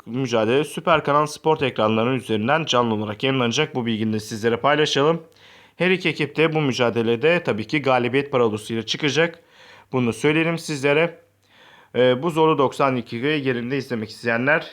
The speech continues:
Titanic Mardan Stadyumuna gidebilir ve buradan bilet alıp izleyebilirler.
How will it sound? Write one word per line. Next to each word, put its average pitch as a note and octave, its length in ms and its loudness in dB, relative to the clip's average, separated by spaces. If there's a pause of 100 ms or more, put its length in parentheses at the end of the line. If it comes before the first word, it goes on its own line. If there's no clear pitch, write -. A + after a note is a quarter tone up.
(140)
Titanic D3 400 0
Mardan C3+ 400 2
Stadyumuna A2+ 460 -2
gidebilir B2+ 560 0
ve C3 200 -2
buradan A#2 300 -2
bilet A#2+ 220 -2
alıp C3+ 260 -2
izleyebilirler. A2 920 -2